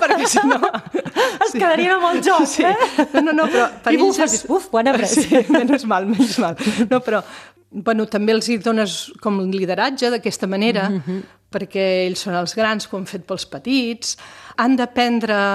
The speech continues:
Speaker 1: Hi ha, hi ha una aplicació de l'iPad que és genial, per, em, jo l'utilitzo pels exàmens.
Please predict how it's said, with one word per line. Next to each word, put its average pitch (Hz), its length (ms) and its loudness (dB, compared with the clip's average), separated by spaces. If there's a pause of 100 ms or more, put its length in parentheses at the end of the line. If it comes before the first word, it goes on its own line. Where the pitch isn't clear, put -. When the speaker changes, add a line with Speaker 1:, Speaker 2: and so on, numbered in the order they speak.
(300)
Speaker 1:
Hi 208 140 0
ha, 214 80 -2
hi 208 100 -2
ha 214 100 2
una 240 280 0
aplicació 208 560 -2
de 180 100 0
l'iPad 180 400 -2
que 180 100 -6
és 175 160 -6 (120)
genial, 170 560 -2 (580)
per, 190 180 0
em, 175 520 -2 (100)
jo 208 160 2
l'utilitzo 220 400 -2
pels 185 240 -4
exàmens. 170 600 -4